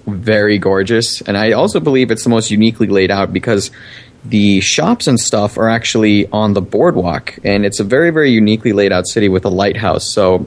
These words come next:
oh, by the way, if you want a cool little thing, go in the lighthouse in Anvil and explore everything in there. Uh,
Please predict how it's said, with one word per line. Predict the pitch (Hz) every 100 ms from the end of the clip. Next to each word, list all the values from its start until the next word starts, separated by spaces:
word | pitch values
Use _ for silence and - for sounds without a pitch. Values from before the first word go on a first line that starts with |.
| -
oh, | -
by | 123
the | 160
way, | 151 151
if | 156 117
you | 107
want | 127
a | 127 - -
cool | - 120
little | 123 117
thing, | - 113 113
go | 101 104
in |
the | 92
lighthouse | 92 90 107 92 107
in |
Anvil | 80 82 82 85
and | 85
explore | - - - 95 90 - -
everything | 95 90 92 92 85
in | 58
there. | 55 - - - - - - -
Uh, | 113 120 117